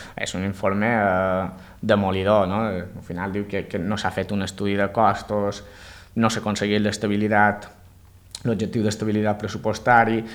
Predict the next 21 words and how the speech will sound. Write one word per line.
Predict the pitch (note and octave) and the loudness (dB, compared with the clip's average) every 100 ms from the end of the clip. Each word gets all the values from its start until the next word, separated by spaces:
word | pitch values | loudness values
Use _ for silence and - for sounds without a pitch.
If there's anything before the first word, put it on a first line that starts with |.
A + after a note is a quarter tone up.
| - | -4
que | - G2+ | 2 2
no | G#2 G#2+ | 4 2
se | A2+ G#2 | 0 2
pot | G2 G#2+ | 2 0
aplicar | - G2+ G2+ | -6 -4 0
la | G2+ | 0
retroactivitat | G#2 F#2 G2+ - G2+ A2 A#2 | -2 -4 -6 -4 2 4 4
perquè | F#2+ - F2+ | -2 -10 -6
realment, | F2+ F#2+ F#2+ F#2+ - | -4 -4 -6 -8 -12
eh, | - - | -12 -12
estàs, | - E2 - - - - - - - - - | -8 -10 -10 -18 -20 -20 -20 -20 -20 -20 -14
se-, | - G2+ | -12 -10
suspenem | - A2+ - G#2+ A2 A2+ | -10 -10 -6 -2 0 2
la, | A2 A2 G2+ - - - | 4 2 0 -8 -14 -4
la | A#2 | -2
mesura, | A2 G#2 A2+ A#2 A#2 | 0 -2 -2 -2 0
vull | C3 | -2
dir, | A#2+ | -2
suspenem | B2+ A2+ A2 A2+ | -4 -2 0 2
l'ordenança | A2+ A#2 A2+ A2 A2 A#2+ A2 | 6 4 4 2 2 -2 -2
fiscal | A2 - G#2+ A2 A2 | -2 4 6 8 6